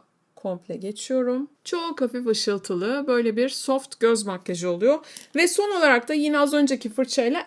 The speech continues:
en alttaki renkten alıyorum. Bu daha böyle mercana bakan bir ton. Bundan alıyorum. Bunu da göz kapağımın dış tarafa doğru üstüne birazcık daha o rengi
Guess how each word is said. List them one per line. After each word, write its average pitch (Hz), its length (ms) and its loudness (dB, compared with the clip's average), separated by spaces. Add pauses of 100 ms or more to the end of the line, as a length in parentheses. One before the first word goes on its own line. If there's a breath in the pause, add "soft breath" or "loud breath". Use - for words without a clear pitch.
en 370 140 4
alttaki 254 500 2
renkten 185 320 -4
alıyorum. 196 400 -2
Bu 277 100 0
daha 277 260 2
böyle 196 240 6
mercana 196 560 -2
bakan 180 360 -4
bir 175 120 -12
ton. 302 260 0 (540 soft breath)
Bundan 240 300 0
alıyorum. 196 520 0
Bunu 294 240 -2
da 233 320 0 (680)
göz 302 260 -4
kapağımın 226 760 -4 (500)
dış 339 240 -6
tarafa 196 520 -2
doğru 185 500 -4
üstüne 240 460 -4
birazcık 226 480 -4
daha 202 220 -4
o 202 140 -6
rengi 196 500 -6